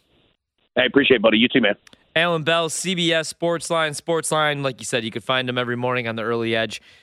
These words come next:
Speaker 2: Give him a follow. Um, Liberty, forgot about that one. The Hugh Freeze revenge game. I think Liberty, I don't know if they could win it outright against Ole Miss. Although Ole Miss a little bit beat up. Matt Corral a little bit beat up.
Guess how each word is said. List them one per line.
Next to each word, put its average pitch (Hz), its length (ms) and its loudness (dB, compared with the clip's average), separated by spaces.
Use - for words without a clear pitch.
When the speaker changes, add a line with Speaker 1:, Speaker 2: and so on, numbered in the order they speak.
Speaker 2:
Give 147 160 0
him 139 100 -4
a 123 40 -4
follow. 127 500 -2
Um, 117 460 -2
Liberty, 131 500 -4
forgot 131 300 -2
about 117 180 -4
that 98 160 -2
one. 92 220 -8
The 113 100 -2
Hugh 165 300 -2
Freeze 151 460 -2
revenge 123 480 -2
game. 82 300 -8
I 110 120 0
think 185 280 -2
Liberty, 151 440 0
I 135 120 0
don't 175 100 -2
know 170 100 2
if 151 80 -8
they 147 120 0
could 135 120 -4
win 143 140 0
it 135 100 0
outright 170 360 0
against 180 340 -2
Ole 185 140 -2
Miss. 190 360 -4
Although 135 160 0
Ole 147 140 2
Miss 160 240 0
a 165 40 -2
little 151 160 -2
bit 135 160 -2
beat 139 160 0
up. 143 160 2
Matt 143 220 -2
Corral 123 400 0
a 127 100 -12
little 135 160 -2
bit 123 160 -2
beat 135 160 0
up. 127 240 -2